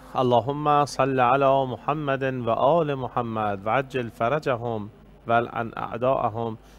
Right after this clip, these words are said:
من الان الی قیام یوم الدین. با عرض سلام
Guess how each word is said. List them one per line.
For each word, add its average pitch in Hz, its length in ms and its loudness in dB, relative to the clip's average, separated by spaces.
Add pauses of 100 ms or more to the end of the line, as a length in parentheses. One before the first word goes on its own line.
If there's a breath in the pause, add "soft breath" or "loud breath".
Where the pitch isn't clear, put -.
(160 loud breath)
من 113 140 -4
الان 160 640 0
الی 123 240 0 (100)
قیام 123 380 -2
یوم 104 280 -6
الدین. 95 360 -12 (720 loud breath)
با 139 120 8
عرض 156 340 4
سلام 170 600 4